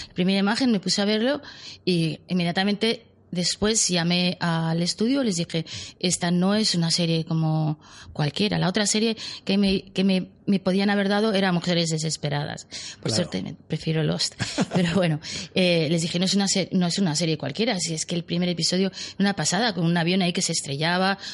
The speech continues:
Speaker 1: todo rodado en cine". Y claro, eh, había un problema, es que la gente se estrellaba en esa isla y, y, y yo no sabía quiénes eran esos personajes, empezaron todos ahí a hablar, quiénes son, qué background tienen, no sé.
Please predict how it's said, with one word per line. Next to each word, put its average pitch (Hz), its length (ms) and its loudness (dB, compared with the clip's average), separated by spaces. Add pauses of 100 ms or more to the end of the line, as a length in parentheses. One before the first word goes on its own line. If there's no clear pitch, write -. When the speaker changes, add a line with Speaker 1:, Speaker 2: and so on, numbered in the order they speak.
Speaker 1:
todo 190 160 2
rodado 175 320 0
en 165 80 0
cine". 208 640 2 (420)
Y 196 120 2
claro, 214 340 2 (240)
eh, 175 440 2 (380)
había 175 300 2
un 202 60 2
problema, 196 420 2
es 160 100 -2
que 180 360 0 (180)
la 165 220 0
gente 196 300 0
se - 120 -2
estrellaba 165 420 0
en 190 40 0
esa 196 220 0
isla 233 320 0 (400)
y, 160 420 2
y, 156 460 0
y 170 200 2
yo 160 120 2
no 185 80 2
sabía 214 320 2
quiénes 165 340 0
eran 160 160 0
esos 160 240 -2
personajes, 226 720 0 (260)
empezaron 170 300 -2
todos 175 200 0
ahí 165 180 0
a 160 40 0
hablar, 214 300 2
quiénes 180 280 0
son, 220 260 2 (240)
qué 185 300 0 (100)
background 185 540 0
tienen, 220 320 4
no 185 80 4
sé. - 140 -4